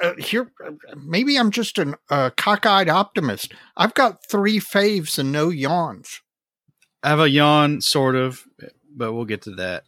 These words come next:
Speaker 1: All right.
Speaker 2: To what I was saying, um, Das Works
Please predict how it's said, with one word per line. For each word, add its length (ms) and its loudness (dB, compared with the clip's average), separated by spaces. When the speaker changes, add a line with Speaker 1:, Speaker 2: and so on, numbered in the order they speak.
Speaker 1:
All 100 4
right. 240 -2
Speaker 2:
To 100 -2
what 180 4
I 60 6
was 180 2
saying, 600 2
um, 400 -4
Das 300 2
Works 520 0